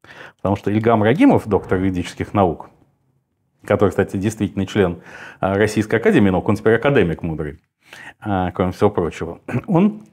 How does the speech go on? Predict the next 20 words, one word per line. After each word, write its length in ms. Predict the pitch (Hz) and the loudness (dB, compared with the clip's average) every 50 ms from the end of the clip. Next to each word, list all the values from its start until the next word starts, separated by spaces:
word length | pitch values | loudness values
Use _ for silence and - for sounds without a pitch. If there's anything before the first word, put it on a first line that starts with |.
| _ _ _ _ _ _ _ _ _ _ _ - - | _ _ _ _ _ _ _ _ _ _ _ -20 -2
специалист 440 | - 123 113 - 117 120 131 127 | 0 0 2 4 4 2 2 2
по 100 | - 127 | 2 0
пенологии, 680 | 113 - 147 135 131 131 135 143 123 101 92 82 82 80 | 0 2 4 4 6 6 6 6 6 4 2 0 -4 -6
то 80 | - | -6
есть 100 | 92 - | -8 -4
культуре 340 | - 107 101 104 - 123 117 | -2 -2 0 2 2 2 4
наказания. 640 | 117 117 113 127 127 123 101 82 73 76 71 - _ _ _ _ _ | 4 4 4 2 4 4 4 2 0 -2 -10 -18 _ _ _ _ _
Его 160 | - 113 120 | 0 2 2
докторская 520 | 123 117 147 135 - - 113 - - - 113 | 2 4 2 2 2 2 0 0 0 0 0
диссертация, 520 | 101 98 - - 107 - 233 254 254 - | 0 0 -2 -2 2 2 2 2 2 2
которую 280 | - 120 - - 107 104 | 0 2 2 4 2 2
он 20 | |
защитил 260 | 98 - - - 113 | 2 0 0 0 0
ещё 140 | 95 - 104 | 0 0 -4
в 40 | - | -4
тысяча 200 | - 107 - - | -4 -4 -2 -2
девятьсот 140 | 117 101 - | -2 0 0
восемьдесят 340 | 110 104 - 107 98 - - | 0 0 0 -4 -4 0 2
восьмом 400 | - 107 110 - 120 101 92 92 | 0 2 2 2 2 2 2 2
году, 440 | 87 95 95 85 80 71 - - | 2 0 0 0 -2 -8 -10 -14